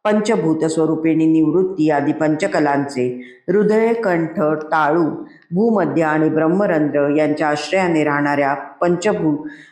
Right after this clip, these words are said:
भूताधिपतींचे त्यांच्या चिन्हासहित त्या त्या बीजमंत्राने स्मरण करावे, त्यांच्या शुद्धीसाठी पंचाक्षर मंत्राचा जप करावा, प्राणवायूला रोखून ग-, गुणसंख्यांनुसार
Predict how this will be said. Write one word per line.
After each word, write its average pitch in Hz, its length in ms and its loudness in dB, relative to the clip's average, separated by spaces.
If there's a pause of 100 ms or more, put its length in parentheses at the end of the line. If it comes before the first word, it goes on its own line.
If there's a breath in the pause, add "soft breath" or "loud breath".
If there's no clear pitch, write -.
(140)
भूताधिपतींचे 175 1400 0
त्यांच्या 156 380 0
चिन्हासहित 160 1300 -2
त्या 156 100 2
त्या 156 200 0
बीजमंत्राने 147 800 0
स्मरण 143 340 -2
करावे, 135 720 -2 (220)
त्यांच्या 180 340 2
शुद्धीसाठी 165 680 0
पंचाक्षर 151 600 0
मंत्राचा 147 540 0
जप 151 320 -2
करावा, 131 440 0 (680 soft breath)
प्राणवायूला 240 720 0
रोखून 151 640 -2
ग-, 160 360 0
गुणसंख्यांनुसार 156 1080 0